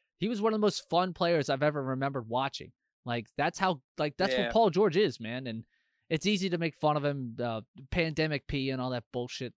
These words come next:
Speaker 1: but
Speaker 2: That was him and Doc.
Speaker 1: that's, Ka-, Kawhi, you know, he should have won that series, okay?
Speaker 2: Yeah, Kawhi wasn't that good either, so you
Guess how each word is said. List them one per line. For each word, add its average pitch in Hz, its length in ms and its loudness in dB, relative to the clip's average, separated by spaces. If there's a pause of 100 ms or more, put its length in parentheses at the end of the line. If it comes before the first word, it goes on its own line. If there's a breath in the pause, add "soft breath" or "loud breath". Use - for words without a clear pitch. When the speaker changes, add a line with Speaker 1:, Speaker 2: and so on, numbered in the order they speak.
Speaker 1:
but 120 160 -4 (1300)
Speaker 2:
That 156 140 -4
was 156 160 -4
him 143 160 -6
and 117 140 -8
Doc. 110 360 -4 (760)
Speaker 1:
that's, 165 280 -6 (460)
Ka-, 208 340 0
Kawhi, 254 540 4 (200)
you 208 120 2
know, 120 220 0 (120)
he 220 160 -4
should 226 200 4
have 202 100 4
won 180 140 4
that 135 140 0
series, 107 380 -2
okay? 143 320 0 (960)
Speaker 2:
Yeah, 123 200 -6
Kawhi 143 280 -2
wasn't 180 220 -2
that 160 180 -6
good 156 160 -6
either, 135 300 -8
so - 160 -16
you 127 100 -10